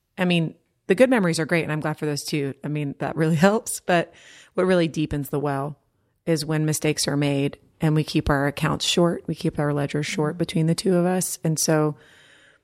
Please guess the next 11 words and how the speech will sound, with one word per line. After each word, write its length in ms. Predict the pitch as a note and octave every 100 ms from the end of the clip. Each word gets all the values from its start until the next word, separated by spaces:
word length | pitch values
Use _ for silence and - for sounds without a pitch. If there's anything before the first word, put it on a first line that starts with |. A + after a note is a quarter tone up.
| _ -
I 60 | F3+
mean, 220 | F3+ F3
imagine 460 | F#3+ F#3+ G#3+ A#3+
doing 260 | F#3+ F#3 G#3+
that. 220 | F3+ C#3+
Imagine 360 | E3+ E3+ F#3+ G#3+
building 260 | E3+ F#3+ F3
that 100 | D3+
with 160 | D#3
your 80 | D3
kid. 520 | - F3+ A#3+ - -